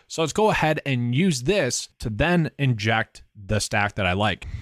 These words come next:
So this is one kind of lineup makeup that you could go about. Now, obviously, you could maybe put in a better running back.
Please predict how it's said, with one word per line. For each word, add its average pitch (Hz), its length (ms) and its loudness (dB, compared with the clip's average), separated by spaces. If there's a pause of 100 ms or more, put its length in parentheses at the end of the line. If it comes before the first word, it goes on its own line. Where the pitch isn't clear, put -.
So - 140 -4
this 240 240 0
is 196 160 -2
one 147 240 4
kind 160 180 2
of 185 80 2
lineup 135 240 2
makeup 147 300 0
that 139 260 -2
you 131 100 2
could 147 140 2
go 196 160 4
about. 101 320 2
Now, 110 300 2
obviously, 170 420 2
you 180 80 2
could 143 180 2
maybe 123 280 4
put 135 220 0
in 147 200 2
a 127 80 0
better 127 300 4
running 123 260 2
back. 117 320 0